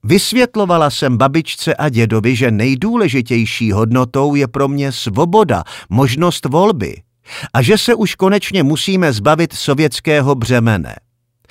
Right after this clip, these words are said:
Babi s dědou poslouchali, ale tvrdošíjně trvali na svém. „Sajus nerušímý,“ vzpomínala Olga před šesti lety v prvním rozhovoru pro Reportéra.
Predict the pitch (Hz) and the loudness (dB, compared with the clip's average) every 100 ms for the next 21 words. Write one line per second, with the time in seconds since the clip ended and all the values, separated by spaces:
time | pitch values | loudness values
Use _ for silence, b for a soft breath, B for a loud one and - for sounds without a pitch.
0 | B B B - 107 135 143 90 123 135 | B B B -2 0 2 2 2 0 2
1 | 139 113 107 - 110 104 - 113 113 127 | 2 0 -4 -2 -2 -2 0 0 2 0
2 | - 117 113 113 104 202 208 202 - 143 | 0 0 0 -2 0 2 4 0 0 -2
3 | 123 113 101 - 139 147 147 139 131 117 | 0 0 -2 -2 0 2 2 2 -2 -4
4 | 90 76 65 57 - b b b - 139 | -6 -8 -8 -14 -18 b b b -4 2
5 | 127 135 233 - - 165 170 170 143 - | 4 4 2 0 -2 2 2 2 0 0
6 | 151 127 87 64 52 _ _ - - 135 | 2 2 0 -6 -16 _ _ -12 -2 2
7 | 160 165 170 143 - 127 127 135 143 - | 2 2 2 0 0 0 0 -2 -4 -4
8 | 104 - 135 - 110 110 113 131 - 147 | -4 -2 -4 -4 -2 0 0 -2 -2 0
9 | 156 165 151 110 120 110 120 123 120 120 | 0 0 0 0 0 2 0 2 0 -2
10 | 113 104 110 110 85 80 85 73 64 58 | -2 0 0 0 -4 -6 -8 -8 -8 -12